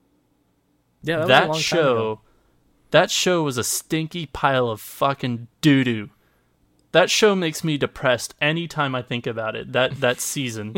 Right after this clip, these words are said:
Speaker 1: <laughs>
Speaker 2: Season two of The Promised Neverland is god-awful. I would rather, I,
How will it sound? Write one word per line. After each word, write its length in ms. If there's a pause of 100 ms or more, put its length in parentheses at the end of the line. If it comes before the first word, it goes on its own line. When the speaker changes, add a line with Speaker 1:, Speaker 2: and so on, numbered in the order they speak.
(600)
Speaker 1:
<laughs> 540
Speaker 2:
Season 420
two 240
of 80
The 80
Promised 420
Neverland 560 (340)
is 320 (580)
god-awful. 840 (840)
I 100
would 140
rather, 520
I, 200